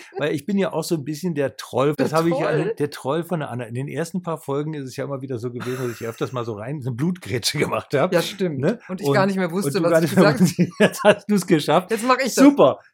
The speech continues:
Speaker 1: Ich
Speaker 2: Ja.
Speaker 1: habe von dir gelernt, ich bin anpassungsfähig.
Speaker 2: Ja.
Speaker 1: <laughs>
Speaker 2: Ja. Annas Blutgrätsche.
Speaker 1: Apropos Blutgrätsche, das vielleicht noch. Ich gucke gerade auf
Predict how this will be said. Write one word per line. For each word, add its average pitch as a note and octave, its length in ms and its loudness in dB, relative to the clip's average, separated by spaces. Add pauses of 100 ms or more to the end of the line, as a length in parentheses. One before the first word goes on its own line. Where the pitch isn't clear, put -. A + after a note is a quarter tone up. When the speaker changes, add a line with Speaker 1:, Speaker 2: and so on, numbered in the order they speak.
Speaker 1:
Ich A#3+ 100 -4
Speaker 2:
Ja. C4 100 4
Speaker 1:
habe B3 180 2
von A#3+ 220 -6
dir A#3+ 100 -6
gelernt, A3 460 -4
ich F#3+ 100 -12
bin G3+ 140 -4
anpassungsfähig. F#3 720 -6
Speaker 2:
Ja. C3+ 320 0
Speaker 1:
<laughs> - 40 -20 (600)
Speaker 2:
Ja. B2+ 300 -6 (720)
Annas A3+ 460 4
Blutgrätsche. B2 720 0 (540)
Speaker 1:
Apropos B3+ 560 0
Blutgrätsche, F3 760 -6
das A3 200 -6
vielleicht D3 460 -8
noch. E3 360 -6
Ich - 160 -14
gucke A#3+ 260 -6
gerade D#3+ 560 -6
auf D3+ 300 -10